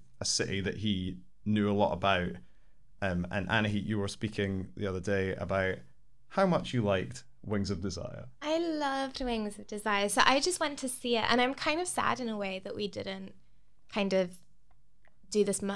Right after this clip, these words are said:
Speaker 2: which, like, we couldn't have because Paris, Texas is coming out the end of the month. But because of these, um, retrospectives that have been in the cinemas, Wings of Desire was in, like, Film House and Glasgow Film Theatre.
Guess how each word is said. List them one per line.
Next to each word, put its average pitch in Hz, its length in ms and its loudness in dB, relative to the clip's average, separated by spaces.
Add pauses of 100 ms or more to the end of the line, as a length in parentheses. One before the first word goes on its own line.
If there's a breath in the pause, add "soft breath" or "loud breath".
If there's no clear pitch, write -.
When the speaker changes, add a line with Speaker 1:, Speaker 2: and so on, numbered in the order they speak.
Speaker 2:
which, 214 400 0
like, 202 180 0
we 208 100 2
couldn't 214 240 -2
have 196 220 -2 (100)
because 185 300 -4
Paris, 202 240 0
Texas - 260 -2
is 214 100 -2
coming 190 220 -2
out 190 140 2
the 196 80 -2
end 196 160 0
of 214 60 0
the 208 80 2
month. 180 220 0 (320 loud breath)
But 214 140 4
because 233 300 10
of 220 160 2
these, 214 380 4
um, 190 480 -2
retrospectives 220 680 2
that 208 60 2
have 180 100 2
been 196 160 0
in 190 60 -2
the 190 60 -6
cinemas, 196 440 -6
Wings 196 260 -4
of 190 80 -8
Desire 180 440 -2
was 180 300 -4
in, 196 140 -12
like, 202 200 -12
Film 247 220 -6
House 214 280 -8
and 202 100 -12
Glasgow 196 300 -8
Film - 260 -12
Theatre. 202 420 -8